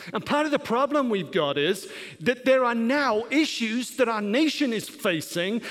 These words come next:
that have found their way into the church and is now destroying the unity of the church.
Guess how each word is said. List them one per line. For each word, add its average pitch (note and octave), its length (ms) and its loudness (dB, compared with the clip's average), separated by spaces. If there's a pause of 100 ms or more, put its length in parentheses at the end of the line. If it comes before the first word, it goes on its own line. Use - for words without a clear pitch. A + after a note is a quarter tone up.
(120)
that C#4 100 2
have B3 120 0
found C#4+ 420 0
their C4+ 140 4
way A#3 260 2
into G#3+ 220 0
the G3+ 120 0
church C#4+ 500 0
and A#3 100 0
is F3 120 -6
now B3+ 120 -2
destroying A#3 1120 0 (200)
the G#3 100 4
unity G#3+ 800 0
of G3+ 120 -2
the C#4 100 -2
church. - 680 -2